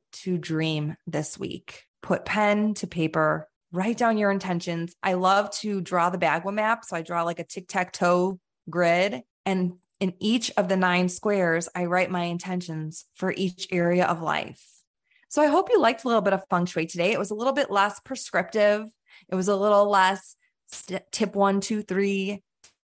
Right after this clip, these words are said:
a little less step by step. And yet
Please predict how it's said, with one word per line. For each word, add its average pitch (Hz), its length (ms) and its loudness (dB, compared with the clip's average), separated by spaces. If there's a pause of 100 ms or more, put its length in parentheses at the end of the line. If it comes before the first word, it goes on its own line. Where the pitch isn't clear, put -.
(120)
a 180 60 -2
little 220 300 4
less 202 460 4
step - 460 -4
by 202 160 2
step. 185 640 -2 (1000)
And 240 200 2
yet 247 340 2